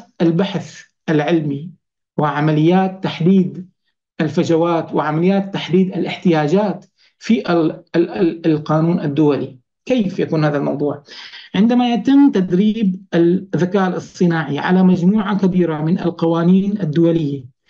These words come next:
فإنه يستطيع أن يقارن بينها ويحللها ويستخرج نقاط الضعف ويستخرج نقاط القوة، تمام؟ ويمكن يعيد صياغتها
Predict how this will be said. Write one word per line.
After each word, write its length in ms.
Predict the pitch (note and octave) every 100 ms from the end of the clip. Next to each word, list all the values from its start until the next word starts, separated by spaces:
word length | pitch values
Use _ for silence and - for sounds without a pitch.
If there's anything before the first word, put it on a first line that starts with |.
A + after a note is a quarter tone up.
| - -
فإنه 340 | A#3+ A#3 B3 B3
يستطيع 560 | A3 A3 G3+ B3 -
أن 80 | E3
يقارن 500 | E3 E3+ G#3+ A3 G#3
بينها 420 | F3 E3+ D#3+ D3+
ويحللها 840 | D#3 D#3 D#3 - E3 G3 D3+ B2+ - _ - - -
ويستخرج 840 | F#3+ G3+ - C4+ - G#3 F#3 D3+
نقاط 340 | E3+ F#3+ G3+
الضعف 580 | F#3+ D3+ D#3+ D3 - - -
ويستخرج 800 | F#3 G3 F#3 - A#3+ G#3+ F#3+ F3+
نقاط 360 | F3+ F#3+ F#3
القوة، 440 | F#3 F#3+ F#3 D#3 C#3+ _ _ _ _
تمام؟ 300 | - E3+ G3+ G3 - -
ويمكن 500 | F#3 A3 D#4 D#4 B3
يعيد 440 | - F#3 G3 D4 -
صياغتها 840 | - G3+ F3 E3 A#3 - D3 -